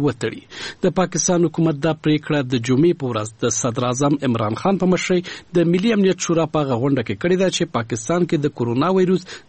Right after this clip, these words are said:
د خپرېدو د مخنیوي پر لارو چارو د غور لپاره رابلل شوې وه. د پاکستان د بهرنیو چارو وزیر شاه محمود قریشي تر دغې غونډې وروسته وویل چې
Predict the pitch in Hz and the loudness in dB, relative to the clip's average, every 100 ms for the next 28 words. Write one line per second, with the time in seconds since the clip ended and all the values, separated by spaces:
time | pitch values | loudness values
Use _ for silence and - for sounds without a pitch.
0 | 135 131 - 139 127 131 202 220 170 143 | -2 -2 -2 0 0 2 2 2 2 2
1 | 127 - 123 175 185 156 131 113 117 143 | 0 0 0 0 0 0 2 0 0 0
2 | 190 196 185 - _ 135 131 120 175 214 | 2 2 0 -6 _ -2 0 0 0 0
3 | 139 107 127 123 147 147 143 156 151 - | 0 -2 0 0 0 0 0 0 0 -2
4 | 101 104 107 - - - - 170 165 165 | -2 -2 -4 -6 -16 -16 0 0 0 -2
5 | 160 - 160 156 147 139 143 143 147 135 | -2 0 0 2 0 0 2 4 4 2
6 | 143 139 127 123 139 - 120 110 113 143 | 0 0 0 2 0 0 0 0 0 -2
7 | - - 117 107 - 220 214 - - 156 | -2 -2 0 0 2 2 0 -8 -4 -2
8 | 143 202 196 160 151 135 117 139 - 113 | 0 0 2 2 4 2 2 0 0 2
9 | 190 196 - 208 185 - | 2 0 0 -2 -2 -12